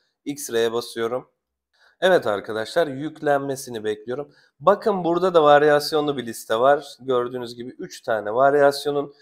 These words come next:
bin sekiz adet sattığını gösteriyor. Tabii ki böyle bir şey mümkün değil. Az önce gösterdiğim sağlama yöntemini hadi gelin burada da sizlerle beraber bakalım. Arkadaşlar aşağıya doğru indiğimiz zaman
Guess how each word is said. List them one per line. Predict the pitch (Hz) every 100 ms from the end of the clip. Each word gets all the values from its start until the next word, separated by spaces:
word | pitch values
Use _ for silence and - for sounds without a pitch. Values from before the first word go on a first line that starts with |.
| _ 120
bin | 147 156
sekiz | - 143 143 127
adet | 107 95 -
sattığını | - 135 127 143 139
gösteriyor. | 139 131 - 135 135 131 131 _ _ _
Tabii | - 147 123 -
ki | 131 131 127
böyle | 127 123 104
bir | 101
şey | 127 123
mümkün | 123 120 123 120
değil. | 120 123 _ _ _ -
Az | 220 214
önce | 226 196 156
gösterdiğim | 147 143 139 127 117 107 107 117
sağlama | - 127 127 139 156 170
yöntemini | 160 160 156 156
hadi | 156 156 143
gelin | 127 131 139 139
burada | 131 113 104
da | 127 - _ _
sizlerle | - 127 123 123 110 98
beraber | 110 113 98 120 135 -
bakalım. | 143 135 113 120 - _ _ _ -
Arkadaşlar | 151 190 - -
aşağıya | 139 - 156 185 214
doğru | 214 214
indiğimiz | 208 202 208 214 170
zaman | 139 110 104 165